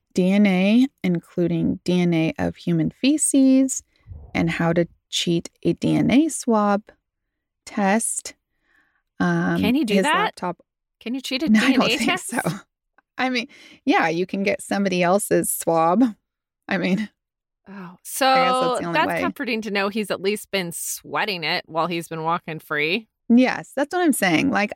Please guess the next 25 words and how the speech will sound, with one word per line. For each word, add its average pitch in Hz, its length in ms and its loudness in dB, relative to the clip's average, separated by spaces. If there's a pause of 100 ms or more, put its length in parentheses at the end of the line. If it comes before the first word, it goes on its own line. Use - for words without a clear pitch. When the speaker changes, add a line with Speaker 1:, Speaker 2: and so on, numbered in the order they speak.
Speaker 1:
I'm 262 220 2
sure 220 260 0
this 185 260 0 (280)
ate 180 160 0
at - 160 -6
him 147 180 -4
because 180 400 -6
I 151 180 -2
don't 180 300 -4
think 175 220 -6
he's 180 340 -4
actually, 156 480 -4
like, - 300 -4 (340)
a 156 140 0
killer. - 560 -2 (340)
You 190 100 0
know, 165 140 0
he's 175 240 -2
not 170 300 0 (560)
going 180 260 0
out 170 220 -2
to, - 180 -6 (380)
to 180 100 -2
murder 170 400 2
people - 580 -2